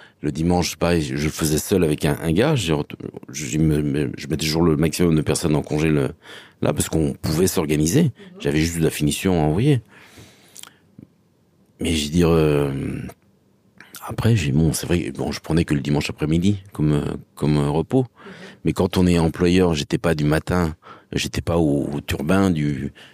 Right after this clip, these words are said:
Speaker 1: euh, c'est, c'est différent. L'organisation d'un entrepreneur, c'est différent.
Speaker 2: Mhm, c'est plus flexible.
Speaker 1: C'est plus flexible.
Speaker 2: Puis vous dites, vous, vous habitiez juste au-dessus de la boutique, c'est ça ?
Speaker 1: Dans un premier temps.
Speaker 2: Oui.
Speaker 1: Et puis après, on a habité, euh, rue Large, pas loin.
Speaker 2: D'accord. Ah oui, donc pas loin quand même.
Speaker 1: Mais je mettais un point d'honneur.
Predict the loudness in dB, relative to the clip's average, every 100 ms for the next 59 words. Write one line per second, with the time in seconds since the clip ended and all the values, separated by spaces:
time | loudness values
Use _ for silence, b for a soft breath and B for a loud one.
0 | B _ -12 -10 -10 -8 -8 -8 -4 0
1 | 0 -2 0 2 2 2 0 2 2 4
2 | 2 -2 -6 -2 0 0 -6 -12 -10 -8
3 | -10 -4 0 2 0 -2 -8 0 -2 0
4 | 0 0 -4 -14 -6 -4 -4 -4 -4 -4
5 | -8 _ -2 0 0 -2 2 4 4 4
6 | 4 4 4 4 4 0 0 -2 2 2
7 | 2 0 -2 -2 2 2 2 2 2 4
8 | 2 0 2 2 2 0 -2 2 4 2
9 | 0 -8 -2 0 0 0 -4 -4 -8 -12
10 | -14 -14 -4 0 0 0 2 4 4 2
11 | 2 4 4 2 0 0 0 -4 -2 2
12 | 4 4 2 -2 2 2 4 2 2 2
13 | 2 2